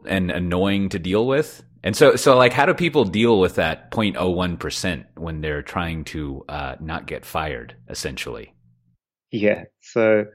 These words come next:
Speaker 2: so th-, th-, this delves really into that, that, that risk world, uh, and, and you're right. I mean, we, we,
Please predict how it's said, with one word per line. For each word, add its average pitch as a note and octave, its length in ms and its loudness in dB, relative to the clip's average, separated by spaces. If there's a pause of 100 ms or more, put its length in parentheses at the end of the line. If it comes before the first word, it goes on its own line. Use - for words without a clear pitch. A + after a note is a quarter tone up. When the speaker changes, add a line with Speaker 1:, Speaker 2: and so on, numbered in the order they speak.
(300)
Speaker 2:
so C3 280 4
th-, F#3 260 0
th-, A#3 220 -4
this - 160 -2
delves F3 320 0
really C3+ 260 2
into B2 220 -2
that, A2+ 300 -2
that, - 280 -4
that A2+ 140 -4
risk A2+ 280 -8
world, F#2+ 360 -2 (180)
uh, - 320 -6
and, A2 240 2
and B2+ 160 2
you're A2 100 4
right. - 360 0 (500)
I D3 80 2
mean, D3 320 2
we, D#3 240 2
we, - 240 -2